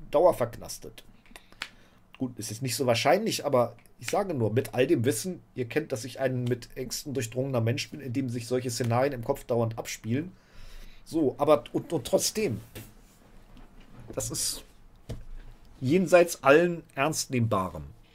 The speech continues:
So, so, so tragisch, wie es ist. Ja, in diesem Sinne, das ist einer der Gründe, warum ich nicht zu diesem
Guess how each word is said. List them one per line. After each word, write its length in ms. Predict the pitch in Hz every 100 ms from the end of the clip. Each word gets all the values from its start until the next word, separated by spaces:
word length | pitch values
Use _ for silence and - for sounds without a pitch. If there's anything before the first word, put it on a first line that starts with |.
| - -
So, 200 | - 120
so, 180 | 123 113 -
so 120 | 131
tragisch, 580 | 117 131 139 113 - -
wie 60 |
es 160 | 104 -
ist. 320 | - - - _ _ - _ - - _ - - - - - - -
Ja, 240 | 143 131 117
in 120 | 147
diesem 240 | 139 185 160
Sinne, 240 | 156 196
das 160 | 165 151
ist 60 |
einer 200 | 160 170
der 120 | 151 135
Gründe, 240 | 143 165
warum 180 | 139 139
ich 180 | 135 165
nicht 200 | 156 -
zu 80 |
diesem 340 | 135 151 139